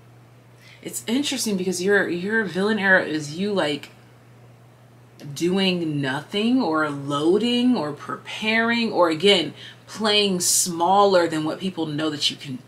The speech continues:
do. And it's got people on the edge of their seat, like, "Okay, when are you gonna pop out? When are you gonna do this? When are you gonna do that? What are you doing? What are you," it's got,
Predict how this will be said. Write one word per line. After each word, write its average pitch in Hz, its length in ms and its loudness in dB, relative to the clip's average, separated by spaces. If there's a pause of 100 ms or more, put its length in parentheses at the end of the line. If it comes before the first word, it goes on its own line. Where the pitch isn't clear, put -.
(160)
do. 151 380 -2 (1000)
And 170 300 2
it's - 160 -4
got - 160 4
people 202 180 -4
on 165 80 0
the 156 80 -2
edge 170 160 -2
of 156 60 -2
their 151 120 0
seat, 196 280 -2
like, 151 140 -6
"Okay, 165 260 -2
when 156 240 -2
are - 20 -2
you 180 120 -2
gonna 160 120 -4
pop 160 300 -2
out? 147 180 0
When 160 100 -4
are 175 40 -4
you 170 80 -2
gonna 156 160 -4
do 160 100 -4
this? 156 180 -4
When 156 120 -6
are - 20 -2
you 156 60 0
gonna 147 160 -6
do 143 120 -10
that? 143 200 -2
What 156 100 -4
are 147 40 -6
you 143 100 -6
doing? 156 200 -2
What 151 100 -4
are - 20 -4
you," - 100 -6
it's 180 80 -6
got, - 180 -4